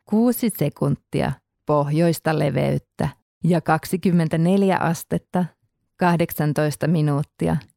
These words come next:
neljäkymmentä sekuntia itäistä pituutta.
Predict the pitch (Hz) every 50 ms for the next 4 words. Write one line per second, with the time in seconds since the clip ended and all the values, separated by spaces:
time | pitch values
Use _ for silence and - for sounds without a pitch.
0 | _ _ - 180 165 175 170 165 - 151 147 - 170 165 165 180 202 196 190 180
1 | - - 120 120 - 131 135 - - _ - - 131 - 147 - - _ _ _
2 | _ _ _ - 151 147 - - 143 147 180 208 - - - 220 - - - 135
3 | 131 - - - 95 104 - - _ _ - -